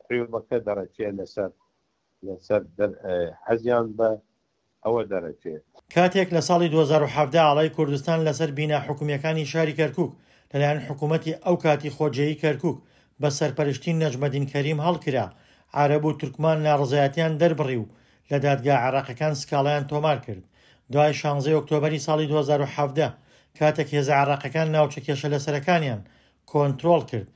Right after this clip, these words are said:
Speaker 2: هەڵکردنی ئاڵای کوردستان لەو ناوچانە قەدەغە کرا. بەڵام لە ئێستادا دۆخی ئەو ناوچانە تا ڕادەیەک ئاسایی بۆتەوە و ئاڵای کوردستان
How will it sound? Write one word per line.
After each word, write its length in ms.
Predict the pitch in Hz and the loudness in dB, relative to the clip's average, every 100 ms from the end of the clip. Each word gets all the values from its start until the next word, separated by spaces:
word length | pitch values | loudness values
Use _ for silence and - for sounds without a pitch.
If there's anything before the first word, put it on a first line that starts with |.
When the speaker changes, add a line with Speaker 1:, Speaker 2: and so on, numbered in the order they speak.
| _ _ - | _ _ -2
Speaker 2:
هەڵکردنی 560 | 147 135 147 143 156 151 | 0 2 0 2 2 4
ئاڵای 260 | 147 151 | 4 2
کوردستان 440 | 147 135 135 160 160 | 0 -2 -2 -2 0
لەو 140 | 151 165 | 2 2
ناوچانە 460 | 156 143 143 139 151 | 4 2 0 -2 0
قەدەغە 380 | 156 143 147 170 | 0 2 2 0
کرا. 260 | - 110 90 _ _ _ _ | -2 -6 -6 _ _ _ _
بەڵام 260 | 143 139 135 | 0 2 4
لە 100 | 139 | 4
ئێستادا 380 | 139 123 165 151 | 2 2 2 2
دۆخی 340 | 147 160 - 156 | 4 2 2 0
ئەو 80 | 170 | 2
ناوچانە 460 | 156 143 143 143 156 | 2 2 0 -2 0
تا 140 | 160 156 | 0 2
ڕادەیەک 400 | 147 139 156 147 | 2 2 2 2
ئاسایی 420 | 143 139 156 165 | 0 0 0 2
بۆتەوە 320 | 156 143 127 104 | 0 0 -2 -2
و 80 | - _ _ _ - | -8 _ _ _ -2
ئاڵای 300 | 143 143 156 | 2 4 4
کوردستان 500 | 151 139 135 151 | 0 -4 -4 -2